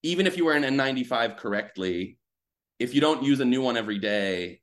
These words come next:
they start to become useless, not to mention that they themselves are very toxic and bad for you. So,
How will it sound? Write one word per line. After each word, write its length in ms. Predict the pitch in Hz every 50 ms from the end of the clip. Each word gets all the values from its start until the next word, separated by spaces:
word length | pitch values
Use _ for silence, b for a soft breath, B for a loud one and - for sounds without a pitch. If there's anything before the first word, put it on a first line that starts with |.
| _ _ _
they 160 | - 104 113 110
start 320 | - - 127 113 113 -
to 80 | - 104
become 680 | 104 101 - 101 98 98 95 95 92 95 92 - - _ _ _ _
useless, 440 | - 104 107 107 104 120 113 107 139
not 180 | 147 147 147
to 60 | 156
mention 300 | 143 135 131 127 127 123 120
that 140 | 113 98 98
they 180 | 113 113 113
themselves 640 | 107 101 104 104 101 104 - 123 117 120 113 104 113
are 40 | 101 104
very 100 | 104 98
toxic 460 | - - 107 101 104 - - 104 -
and 120 | 95 90 85
bad 240 | 92 90 98 95
for 80 | - 104
you. 260 | 95 95 92 90 90 - _ _ _ _ _ _
So, 540 | - - - 120 110 107 107 101 104 - -